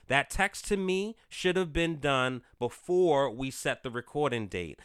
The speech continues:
And I absolutely would have said no harm, no foul.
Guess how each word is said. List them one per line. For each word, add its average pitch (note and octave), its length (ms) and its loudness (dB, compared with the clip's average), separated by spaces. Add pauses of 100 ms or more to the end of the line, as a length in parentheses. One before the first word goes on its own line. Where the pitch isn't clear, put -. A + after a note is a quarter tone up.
(140)
And D#3 200 -2
I D3+ 280 6
absolutely D#3 1120 2
would C#3 160 2
have D3 80 0
said C#3+ 320 4
no C3 240 2
harm, B2 320 0
no G#2+ 160 -2
foul. F2+ 480 -6